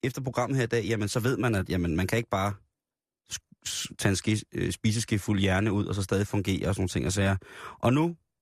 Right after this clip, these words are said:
kommer der også en, øh, en sandhed, som måske vil... Der er sikkert, der er mange af vores medbrødre, Jan, som vil sige, at, øh, jeg nu har stukket hele mandligheden. Den samtlige af den, i den danske mandlige befolkning har jeg stukket i ryggen.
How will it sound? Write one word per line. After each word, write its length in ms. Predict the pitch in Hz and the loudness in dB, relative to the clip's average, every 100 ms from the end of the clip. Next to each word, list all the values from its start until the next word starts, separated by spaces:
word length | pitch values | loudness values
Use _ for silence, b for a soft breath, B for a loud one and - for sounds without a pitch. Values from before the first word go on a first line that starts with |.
| _ | _
kommer 220 | - 139 139 | -2 0 0
der 80 | |
også 380 | 120 110 - - - _ _ - | 0 0 -4 -10 -16 _ _ -2
en, 280 | 113 98 104 | 0 0 0
øh, 500 | 101 92 87 71 - - | 2 2 0 0 -4 -2
en 140 | 107 | 0
sandhed, 440 | - 123 135 131 | 2 2 2 0
som 240 | - - 107 | 0 0 2
måske 480 | 101 110 - 143 76 | 2 0 0 -2 0
vil... 280 | 120 120 98 - _ _ _ - | 0 0 -2 -8 _ _ _ -2
Der 60 | 135 | 0
er 40 | |
sikkert, 200 | 156 165 | 0 0
der 60 | 156 | 2
er 20 | |
mange 160 | 139 | 2
af 40 | 151 | 2
vores 160 | 147 | 0
medbrødre, 460 | 131 139 175 165 139 | 2 0 2 0 2
Jan, 240 | 127 117 | 2 2
som 160 | 120 120 | 0 -2
vil 80 | 117 | -2
sige, 340 | - 127 143 - | 0 2 0 0
at, 280 | 113 110 - | -2 0 0
øh, 260 | 104 98 95 - | 0 0 -2 -2
jeg 120 | 117 | 0
nu 120 | 120 135 | 2 2
har 100 | 131 | 0
stukket 500 | - 127 139 156 143 _ _ _ _ _ _ _ _ _ _ _ _ | 0 0 2 0 -2 _ _ _ _ _ _ _ _ _ _ _ _
hele 160 | 147 151 | 0 2
mandligheden. 580 | 120 139 143 123 104 110 - _ _ _ _ _ _ _ _ | 2 2 2 0 -2 -6 -12 _ _ _ _ _ _ _ _
Den 160 | - 117 | -4 -2
samtlige 460 | - - 143 151 143 | 0 0 0 0 0
af 60 | |
den, 100 | 113 101 | 0 -2
i 120 | - 110 | -2 -2
den 80 | |
danske 300 | 101 110 113 | 0 0 0
mandlige 300 | 123 107 113 | 0 2 0
befolkning 460 | 113 107 107 - 117 | -2 0 -2 0 0
har 80 | 107 | 0
jeg 100 | 101 | 0
stukket 440 | - 104 107 120 - _ - | 0 0 0 -2 -6 _ -4
i 60 | 123 | 0
ryggen. 360 | 107 104 117 | 2 0 -4